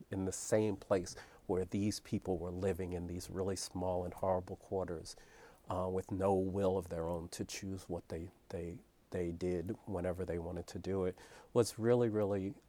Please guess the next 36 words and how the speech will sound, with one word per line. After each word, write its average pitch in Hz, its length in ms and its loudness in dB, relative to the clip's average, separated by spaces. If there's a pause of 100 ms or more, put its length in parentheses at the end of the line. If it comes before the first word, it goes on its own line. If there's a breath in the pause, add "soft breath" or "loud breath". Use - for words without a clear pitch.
(220)
uh, 98 60 2
emotionally 107 800 4
difficult 92 520 -4
for - 120 -8
her. 87 200 -2 (500 loud breath)
And 110 480 6
being 123 380 6
the 101 180 4
insensitive 131 640 8
person 113 360 6
that 95 160 4
I 87 120 6
sometimes 120 720 8
am, 87 400 0 (180)
despite - 440 6
the 104 80 0
fact - 280 4
that - 140 -12
the 92 80 -2
skies 127 480 12
were 117 80 8
blue 98 340 4
and 92 100 2
everything 95 440 2
was 92 180 -4
wonderful, 139 540 10 (260 loud breath)
I 160 100 12
decided, 156 360 12
"Well, 240 220 12
we'll 208 140 12
go 147 200 12
to 117 180 4
the - 80 4
Constitution 120 760 12
Center," 85 400 -2
'cause - 220 0